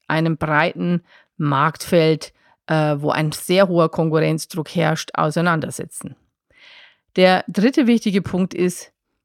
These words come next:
Menschen lieben Experten. Wir lieben nun mal Spezialisten und weniger die Generalisten und das macht uns natürlich, wenn wir auf der Suche sind,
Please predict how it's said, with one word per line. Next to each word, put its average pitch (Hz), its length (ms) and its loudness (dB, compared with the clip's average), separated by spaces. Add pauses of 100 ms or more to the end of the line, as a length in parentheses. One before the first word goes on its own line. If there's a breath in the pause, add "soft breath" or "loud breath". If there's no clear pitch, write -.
Menschen 170 720 2
lieben 156 440 -2
Experten. 175 720 -2
Wir 160 120 4
lieben 220 360 2
nun 196 160 4
mal 165 160 4
Spezialisten - 880 -4
und 165 140 0
weniger 175 340 0
die 160 160 -2
Generalisten 190 800 0 (400 loud breath)
und 160 160 -2
das 160 160 0
macht 160 340 2
uns 175 180 -4
natürlich, 160 520 -4
wenn 175 240 2
wir 214 220 0
auf 156 120 -2
der 165 140 -2
Suche 208 360 -2
sind, 202 340 0